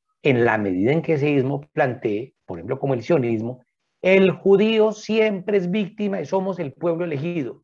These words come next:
Pues ya no hay discusión posible. Si usted es el pueblo elegido, incluso el principio universal, universal de igualdad no es posible con los sionistas.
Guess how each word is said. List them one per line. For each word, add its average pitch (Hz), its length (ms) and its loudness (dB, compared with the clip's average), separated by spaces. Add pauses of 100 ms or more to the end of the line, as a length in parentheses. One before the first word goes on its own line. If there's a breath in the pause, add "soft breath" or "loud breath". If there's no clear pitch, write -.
(160)
Pues 113 140 -10
ya 170 160 -2
no 208 100 0
hay 233 100 0
discusión 190 600 -4
posible. 226 680 -6 (540)
Si 165 200 -10
usted 196 380 -2
es 202 100 -2
el 214 140 -4
pueblo 208 300 -2
elegido, 175 540 -6 (220 soft breath)
incluso 214 760 -2 (260)
el 185 160 -2
principio 190 480 -4
universal, 208 920 -4 (140)
universal 143 540 -6
de 151 120 -2
igualdad 131 640 -2 (360)
no 143 200 -4
es 135 80 -10
posible 151 460 -6
con 143 140 -8
los 123 120 -10
sionistas. 185 540 -6